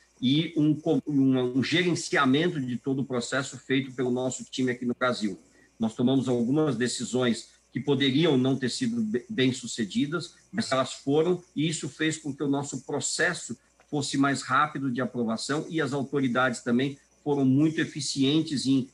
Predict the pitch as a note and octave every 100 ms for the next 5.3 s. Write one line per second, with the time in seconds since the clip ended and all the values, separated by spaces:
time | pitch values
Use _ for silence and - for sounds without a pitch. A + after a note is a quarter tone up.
0 | - B2+ D#3 C#3 A2 B2 A#2+ B2+ A#2 G#2
1 | F#2 - - _ _ A#2 A#2 C3 B2+ C3
2 | A#2+ B2 A#2 A2+ A#2 F#2+ A#2 C#3+ D#3 C#3+
3 | C#3+ B2+ A#2 G2+ C3 C#3 A#2+ A#2+ B2 A#2+
4 | B2+ C3 A#2+ A2+ G#2 A#2+ A#2+ A2+ - D3
5 | F3 F3 -